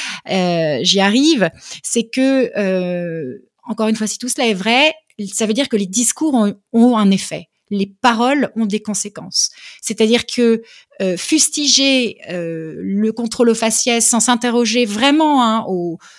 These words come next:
sur, euh, les tenants et aboutissants de, de, de ce procédé,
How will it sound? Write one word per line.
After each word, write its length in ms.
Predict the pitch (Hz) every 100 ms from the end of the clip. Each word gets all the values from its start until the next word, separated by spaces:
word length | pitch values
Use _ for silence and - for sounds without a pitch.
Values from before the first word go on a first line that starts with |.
| _
sur, 440 | - - 262 262 214
euh, 520 | 170 - 180 160 135
les 180 | 139 185
tenants 480 | 226 226 240 240 233
et 120 | 202
aboutissants 600 | 185 196 214 196 202 196
de, 240 | 170 160
de, 300 | - 165 147
de 140 | 156 170
ce 140 | 190
procédé, 760 | - 196 208 190 180 226 302